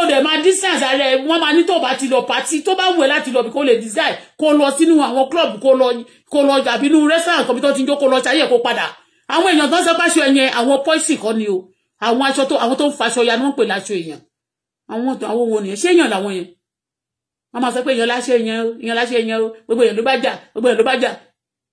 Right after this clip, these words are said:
Anyway, ṣáà jẹ́ máa sọ̀rọ̀ mi lọ. Wọ́n wá bẹ̀rẹ̀ sí ń pè mí, wọ́n wá bẹ̀rẹ̀ sí ń pè mí, wọ́n ṣáà ń pè mí títí mo fi dé Ìjẹ̀bú Òde. Meanwhile, ìgbà tí mo ti ń lọ yẹn, mo ti, of course, mo ti book hotel. Mo wá rí pé gbogbo hotel tí mo book, wọ́n kàn déédéé pè mí pé wọ́n ti cancel ẹ̀ o.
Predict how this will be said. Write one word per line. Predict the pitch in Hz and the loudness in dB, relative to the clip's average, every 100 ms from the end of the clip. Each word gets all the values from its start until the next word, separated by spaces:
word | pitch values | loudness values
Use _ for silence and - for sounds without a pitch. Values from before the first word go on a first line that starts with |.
| _ 320 | _ -4
Anyway, | 330 339 220 | 0 2 2
ṣáà | 208 262 | 0 -2
jẹ́ | 208 | -2
máa | 208 196 | -4 -4
sọ̀rọ̀ | 190 170 | -6 -6
mi | |
lọ. | 190 196 - | -8 -12 -18
Wọ́n | - 277 | -6 -2
wá | 302 | 0
bẹ̀rẹ̀ | 254 | 0
sí | 180 | -2
ń | 208 | -8
pè | 208 226 | -4 -4
mí, | |
wọ́n | 196 240 | -2 -4
wá | |
bẹ̀rẹ̀ | 240 196 | -4 -6
sí | 170 | -8
ń | 185 | -6
pè | 196 | -6
mí, | |
wọ́n | 226 | -4
ṣáà | 262 190 | -6 -8
ń | 185 | -4
pè | 202 | -4
mí | 175 | -6
títí | - 190 | -12 -12
mo | 175 | -10
fi | 175 | -10
dé | 156 190 185 - _ _ _ _ 160 | -4 -4 -4 -12 _ _ _ _ -16
Ìjẹ̀bú | 151 160 214 | -12 -10 -6
Òde. | 208 151 156 _ _ _ | -6 -6 -14 _ _ _
Meanwhile, | 311 403 262 | 2 2 2
ìgbà | 226 220 | 0 -2
tí | |
mo | 247 240 | -2 -2
ti | 262 | 0
ń | 262 | 0
lọ | 226 | 0
yẹn, | 196 190 - _ _ _ - | -2 -6 -14 _ _ _ -4
mo | 262 | -2
ti, | 262 | 0
of | 214 - | -2 -2
course, | 302 - | -4 -4
mo | 214 | -8
ti | 220 | -10
book | 196 262 | -10 -8
hotel. | 196 - 214 175 | -8 -6 -6 -4
Mo | 240 | -2
wá | 285 | -2
rí | |
pé | 294 | -2
gbogbo | 254 214 214 | -4 -2 -2
hotel | 254 226 | 0 -4
tí | 190 | -6
mo | 185 | -10
book, | 214 - _ _ _ _ | -12 -14 _ _ _ _
wọ́n | 254 277 | -6 -2
kàn | 202 | 0
déédéé | 233 240 | 0 0
pè | |
mí | 185 | -4
pé | 175 | -8
wọ́n | 202 | -10
ti | 185 | -10
cancel | 214 208 208 190 | -10 -10 -8 -10
ẹ̀ | |
o. | 143 | -10